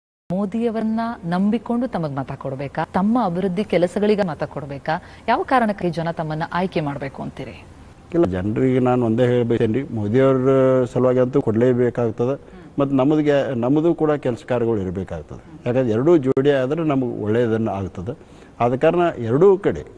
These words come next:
Speaker 2: ಇವತ್ತು ಮೋದಿಯವರು ಕೂಡ ಸಾಕಷ್ಟು ಕೆಲಸ ಕಾರ್ಯಗಳನ್ನು ಮಾಡಿದರು. ನಾನೂ ಕೂಡ ಸಕ್ರಿಯವಾಗಿ ಅವರ ಒಂದು ಸ್ಕೀಮ್ಗಳಿರ್ಬೋದು ಅಥವಾ ಅವ್ರು ಮಾಡಿದಂಥ ಕೆಲಸ ಕಾರ್ಯಗಳು ಜನರ ಒಟ್ಟು ಮುಟ್ಟಿಸುವಂಥ ಒಂದು ಪ್ರಾಮಾಣಿಕವಾದ ಪ್ರಯತ್ನ ಮಾಡಿ ಅದನ್ನೂ ಕೂಡ ಮಾಡಿದ್ದೀನಿ.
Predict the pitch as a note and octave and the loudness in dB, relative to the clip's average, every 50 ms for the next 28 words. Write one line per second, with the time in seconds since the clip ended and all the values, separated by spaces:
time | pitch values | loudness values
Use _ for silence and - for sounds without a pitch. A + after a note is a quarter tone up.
0 | - B2+ B2+ A#2 A2+ B2 G#2 G#2 G#2+ A2+ C3+ C#3 C#3 C#3 C3+ C3+ C#3 C#3 C3+ C#3 | -2 0 0 0 0 -2 -4 -2 0 2 4 6 6 6 4 4 2 2 2 0
1 | C#3 B2+ A#2+ C#3 C3+ C3+ B2+ - A#2+ A2 - C3 B2 - - - A2 G#2+ - - | 0 -2 -2 0 0 0 0 -2 -6 -6 -4 -6 -8 -8 -8 -8 -8 -8 -6 -6
2 | A#2+ B2 A#2+ A#2+ B2+ B2 A#2+ A#2+ B2 A#2+ A#2 A#2 A#2 B2 B2 C#3 E3 - - - | -2 0 2 2 2 2 2 0 0 0 0 0 0 0 -2 -4 -6 -8 -16 -20
3 | - - - - - - - A2+ A#2+ C3 E3 F#3 F3 F3+ E3 C#3+ A2 - A#2 G2 | -20 -20 -20 -20 -14 -6 0 2 4 6 6 6 6 4 2 2 2 0 -2 -4
4 | - C3+ C#3+ C#3 C3+ C3+ C3 B2+ B2+ C3 C3 B2+ A2+ B2+ - - - - - - | 0 2 4 4 4 4 4 2 2 0 0 0 -2 -4 -6 -14 -20 -20 -20 -20
5 | - - - A#2 B2+ B2+ B2 B2+ B2 A#2 A2 G2+ - C#3+ B2 A#2+ A#2+ B2 A#2+ G#2+ | -12 -2 2 2 4 4 4 4 2 2 -2 -4 -4 -2 0 0 2 2 0 0
6 | - - - C3 C3+ C3+ B2+ B2+ B2+ B2 A2+ A2+ A#2 A#2 A2+ A#2 B2 A#2 - - | -4 -4 0 0 2 4 4 4 2 2 2 0 -2 -2 -2 -2 -4 -6 -6 -12
7 | - - - - - A#2 G#2 A#2 B2 A#2+ A#2 A#2+ A#2+ A#2 A2 A#2 A2+ A#2 B2+ B2 | -20 -20 -18 -10 -8 -6 -2 2 4 6 6 6 4 4 2 2 2 2 2 0
8 | B2+ A#2+ B2+ B2+ A2+ - A#2 A#2 A2 - - B2 A2+ A#2 A2+ A2 G2+ A#2 A#2+ C3 | 0 -2 -2 -4 -4 -2 -4 -4 -4 -2 0 0 2 2 0 0 0 0 0 2
9 | C3+ C3 A#2+ C3 B2 A2 G#2+ - - - C3+ B2+ A2 A#2+ B2 B2 A#2 A2+ A2 G2+ | 2 0 0 -2 -4 -4 -4 -6 0 2 2 2 4 2 0 2 2 0 -2 -2
10 | F#2+ - - - - - - - - A#2 A#2 A2+ B2+ C3+ C3+ C3 A#2 A#2+ A#2+ A#2 | -4 -10 -20 -20 -20 -20 -12 -4 0 0 2 4 2 2 2 2 2 2 0 0
11 | A2 - A2 A#2 A#2+ G2+ - B2 A#2+ A2+ A2 G#2+ G#2 - - - - - A#2 A2+ | 0 0 0 0 0 0 0 0 0 0 0 -2 -4 -6 -10 -20 -14 -10 -6 -2
12 | G#2 A#2+ C3 C#3 C3 - B2+ B2 A#2+ A#2 A2+ A2 G2+ G#2+ A#2 | 0 2 2 2 2 2 2 2 2 2 2 0 0 0 -2